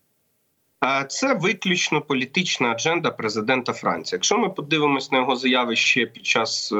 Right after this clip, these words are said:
е, того, як він навіть обирався на свій перший строк, то ми побачимо, що він,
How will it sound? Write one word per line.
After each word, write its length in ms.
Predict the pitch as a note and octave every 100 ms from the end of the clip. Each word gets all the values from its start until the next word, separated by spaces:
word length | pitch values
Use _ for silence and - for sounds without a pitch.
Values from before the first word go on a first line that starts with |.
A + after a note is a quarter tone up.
| G#2 G2+ G2 F2+ _ _ _ _ -
е, 120 | F#2
того, 220 | F#2+ C3 A#2+
як 200 | G#2 A2+
він 80 |
навіть 240 | G#2+ G#2 G2
обирався 520 | G#2 A#2 A2+ A2 F#2+
на 100 | F#2+
свій 180 | - F#2+
перший 400 | G2 G2+ - F#2+
строк, 440 | - E3 G#3 - _ _ _ _ _ _ _ _ - -
то 80 | A2+
ми 100 | A#2+
побачимо, 520 | A#2 A2 D#3 - G#2+
що 180 | - A2
він, 220 | B2+ C#3+